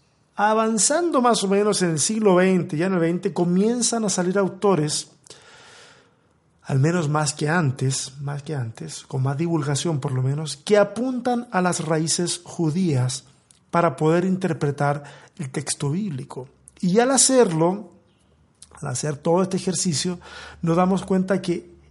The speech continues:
estos ejes que proponemos se van a rozar, en este caso, sobre todo este de la, de la cultura judía, se van a rozar con otros elementos como la arqueología, la antropología,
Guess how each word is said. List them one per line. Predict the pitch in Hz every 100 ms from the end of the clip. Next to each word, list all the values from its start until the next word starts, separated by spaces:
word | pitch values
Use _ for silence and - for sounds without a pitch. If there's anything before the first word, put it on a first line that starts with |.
| -
estos | - 165 - 233 262
ejes | 214 - 160 -
que | 165
proponemos | 143 160 190 226 220 180 185 - - - - - -
se | - 170
van | 160 220 254
a | 262 240 214
rozar, | 185 165 131 214 202 160 151 185 - _ - - -
en | 127
este | 120 156
caso, | 165 160 165
sobre | - 147 143
todo | 196 240 254
este | 196 - 226
de | 208
la, | 180
de | 170 - 156 156
la |
cultura | 131 156 135 180
judía, | - 165 131 135 - - -
se | - 156
van | 185 220 -
a | - 175
rozar | 170 151 233 190 185 - - -
con | 175 170 240
otros | - - 339 403
elementos | 302 208 196 180 175 - -
como | 190 160 - -
la | 120
arqueología, | - - 226 214 - 180 180 180
la | 165 131
antropología, | - 135 208 214 226 208 - 160 147 147 170